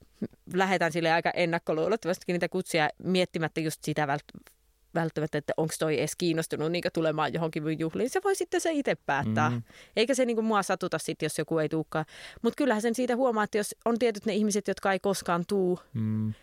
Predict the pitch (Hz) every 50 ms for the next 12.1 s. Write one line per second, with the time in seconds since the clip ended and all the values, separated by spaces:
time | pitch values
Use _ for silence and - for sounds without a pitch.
0 | - - - - 208 214 202 220 - - 220 - - 247 233 247 254 247 240 -
1 | - 240 247 247 240 240 240 - 262 247 233 233 - - 226 220 - 220 214 208
2 | - - 202 196 - 208 202 196 - 196 185 - - 196 - 202 196 190 196 196
3 | 185 185 - - 190 180 180 180 - - 180 - - - 165 - 190 170 - 170
4 | - 175 170 - 180 180 180 170 165 - 170 165 170 170 165 - 156 147 156 160
5 | 151 - - 160 160 170 170 165 160 - 165 165 160 - - - - - - -
6 | - 190 185 185 190 202 208 190 - - 170 165 165 170 165 - - 170 - -
7 | - - - - 196 196 196 196 190 196 196 202 202 208 202 196 170 196 - -
8 | - 226 - 208 175 - 190 175 - - - - 180 185 196 196 196 175 156 165
9 | 160 165 165 160 156 151 151 160 175 170 160 147 147 147 - 160 - - 151 -
10 | - 147 147 - 151 139 - - - - - - 156 156 156 170 170 165 160 156
11 | 151 156 156 151 151 - 156 156 151 151 147 - 156 156 - - 139 143 143 147
12 | 143 143